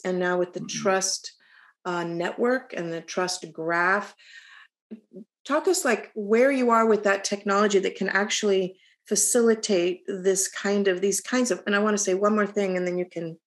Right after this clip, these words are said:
Speaker 1: see what, what
Speaker 2: Mm-hmm.
Speaker 1: emerges, is around,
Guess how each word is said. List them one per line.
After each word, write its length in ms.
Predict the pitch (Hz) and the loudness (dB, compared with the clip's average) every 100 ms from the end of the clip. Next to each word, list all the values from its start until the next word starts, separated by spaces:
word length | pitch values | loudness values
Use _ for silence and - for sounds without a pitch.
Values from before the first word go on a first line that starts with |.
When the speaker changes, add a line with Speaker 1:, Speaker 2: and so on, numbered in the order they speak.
| _ | _
Speaker 1:
see 280 | - - 196 | -12 -6 -2
what, 180 | 175 165 160 | 0 -2 -4
what 260 | 185 180 175 | -6 -6 -4
Speaker 2:
Mm-hmm. 80 | |
Speaker 1:
emerges, 560 | 180 180 196 185 180 - - - - - _ - | -4 0 0 -2 -4 -6 -10 -20 -20 -20 _ 2
is 240 | 196 196 | 4 4
around, 680 | 196 196 202 202 202 196 | 2 2 2 2 0 -2